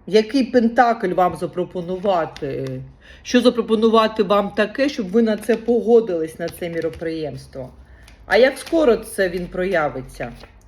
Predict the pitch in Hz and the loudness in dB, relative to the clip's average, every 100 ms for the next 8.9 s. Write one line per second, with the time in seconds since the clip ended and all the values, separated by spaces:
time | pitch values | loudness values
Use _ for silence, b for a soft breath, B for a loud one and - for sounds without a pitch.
0 | - - - - - - _ _ _ - | -20 -20 -20 -20 -20 -20 _ _ _ -4
1 | 170 165 220 214 - - 202 160 135 131 | -4 0 0 0 -6 -4 -2 -2 -4 -10
2 | b b b b b - 233 240 233 226 | b b b b b 0 2 2 0 0
3 | 214 220 208 208 214 202 202 - 202 202 | 0 0 2 4 4 2 -2 -2 -4 -2
4 | - 190 170 220 269 294 277 - b b | -2 -2 0 0 0 -2 -10 -20 b b
5 | b _ 214 208 226 240 214 190 190 254 | b _ 4 6 4 0 2 2 4 6
6 | 233 202 - - 180 156 226 247 185 190 | 6 2 -6 -2 -2 0 -2 0 -2 -4
7 | 190 214 196 - 185 180 175 165 165 160 | -4 -8 -8 -8 -2 0 2 2 0 -2
8 | 156 156 151 147 143 143 143 139 | -6 -10 -10 -12 -12 -14 -16 -16